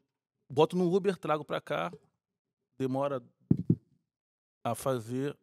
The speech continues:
a aprontar. E aí eu não consigo contato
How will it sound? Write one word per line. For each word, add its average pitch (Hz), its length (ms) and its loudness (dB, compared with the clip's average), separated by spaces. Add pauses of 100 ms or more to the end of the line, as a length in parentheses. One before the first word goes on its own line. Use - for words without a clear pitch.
(120)
a 120 80 -6
aprontar. 147 720 -2 (720)
E 135 540 0
aí 147 260 4
eu 196 160 4
não 196 80 -2
consigo 196 340 0
contato 190 480 -2